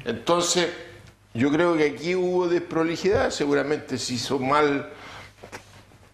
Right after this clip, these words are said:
determinadas tareas que había que hacer, y yo no tengo certeza de que efectivamente solo sean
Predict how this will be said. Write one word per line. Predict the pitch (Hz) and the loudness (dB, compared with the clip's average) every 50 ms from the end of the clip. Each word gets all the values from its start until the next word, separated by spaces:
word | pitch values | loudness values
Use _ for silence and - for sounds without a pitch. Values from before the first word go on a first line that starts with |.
| - - | -4 0
determinadas | 123 127 127 131 139 127 131 127 131 131 139 143 143 139 139 - | 2 2 4 2 2 2 2 2 2 4 4 4 4 2 2 2
tareas | 139 127 143 156 156 151 151 | 2 4 4 4 4 4 2
que | - 143 | 2 0
había | 135 143 147 139 | 2 2 2 2
que | 127 131 | 2 0
hacer, | 127 - 175 175 175 175 - - - - - - - - - - - - - - - | 0 2 0 0 -2 -2 -8 -16 -20 -20 -20 -20 -14 -10 -10 -10 -10 -12 -16 -8 -4
y | - 120 120 120 | -4 -2 -2 0
yo | 120 147 175 180 | 2 2 2 2
no | 185 175 160 | 2 0 -2
tengo | - - - - 185 185 180 175 165 160 147 | -4 -4 -2 0 0 2 2 0 0 0 -2
certeza | - - - 147 127 113 113 - - - 185 185 175 - - 117 98 | -2 -2 -2 -4 -4 -4 -6 -6 0 2 2 2 2 2 2 2 2
de | 101 101 123 123 - | 2 2 0 -4 -4
que | - - 123 123 123 | -4 -2 0 2 2
efectivamente | 117 117 - 117 113 - - 131 139 135 131 139 143 147 143 - - 160 147 - - - - - - - | 0 0 -2 -4 -4 -2 -2 0 0 0 0 0 -2 -2 -4 -4 -4 -6 -6 -6 -8 -16 -18 -20 -16 -10
solo | - - - - - 190 190 190 190 196 190 196 190 | -6 -4 -2 0 2 4 4 4 4 4 2 0 -4
sean | - - - - - 170 165 165 160 156 156 160 156 | -6 -6 -2 0 2 4 6 6 4 4 2 -2 -6